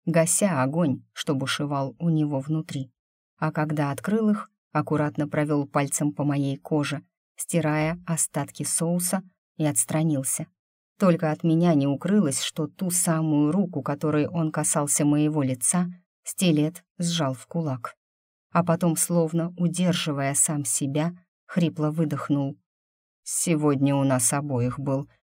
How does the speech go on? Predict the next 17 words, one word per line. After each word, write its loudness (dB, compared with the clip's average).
насыщенный 2
день». 0
Я 4
невольно 4
подумала, 0
как -2
интересно 4
он 2
произносит 2
«убийственный». 0
Сегодня 2
едва 0
скоропостижно 0
не 4
скончались 0
мои 2
мечты, -2